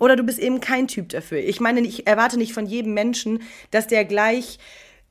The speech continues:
ähm, ich möchte das jetzt, das, das klingt so wertend, so gleich offen auf Menschen zugeht, ja.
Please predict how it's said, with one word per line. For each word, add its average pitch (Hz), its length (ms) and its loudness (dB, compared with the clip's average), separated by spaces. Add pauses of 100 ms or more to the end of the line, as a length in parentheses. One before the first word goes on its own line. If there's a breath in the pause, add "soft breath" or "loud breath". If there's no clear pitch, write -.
(180)
ähm, 214 420 6
ich 190 140 -6
möchte 226 260 0
das 214 120 -4
jetzt, 208 100 -4
das, 208 260 -8
das - 240 -8
klingt 247 240 -2
so 185 180 -6
wertend, 196 560 -2
so 196 120 -4
gleich 208 340 0
offen 220 240 -2
auf - 180 -6
Menschen 214 380 -4
zugeht, 170 480 -10
ja. 190 300 -2